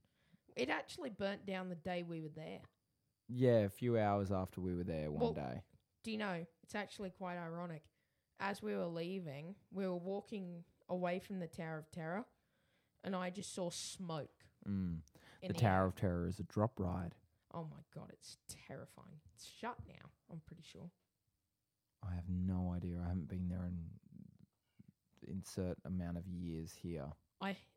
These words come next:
Speaker 1: I think 'cause there's two rides on the tower, I think
Speaker 2: Mm.
Speaker 1: one of them's shut.
Speaker 2: Right, okay.
Speaker 1: They shut down my favourite ride.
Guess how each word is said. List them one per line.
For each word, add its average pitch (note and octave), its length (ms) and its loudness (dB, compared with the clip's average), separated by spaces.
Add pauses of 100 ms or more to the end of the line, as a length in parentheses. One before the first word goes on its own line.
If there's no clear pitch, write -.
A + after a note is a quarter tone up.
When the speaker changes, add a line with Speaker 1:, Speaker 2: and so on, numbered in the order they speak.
(120)
Speaker 1:
I G#3+ 100 -2
think A#3 280 -6 (160)
'cause A3 160 -4
there's G3+ 200 -4
two G#3 320 -4
rides A3+ 420 -4
on A#3 120 -8
the A3+ 80 -6
tower, A3 460 -8 (180)
I G3 60 -4
think G2+ 200 2
Speaker 2:
Mm. F2+ 60 0
Speaker 1:
one F3+ 140 -2
of - 100 -8
them's E3 180 -10
shut. - 320 -12 (160)
Speaker 2:
Right, G2 360 0
okay. F2 280 -6 (100)
Speaker 1:
They G#3 120 0
shut - 320 -6
down F#3 220 -6
my E3+ 180 -6
favourite - 500 -12
ride. - 300 -12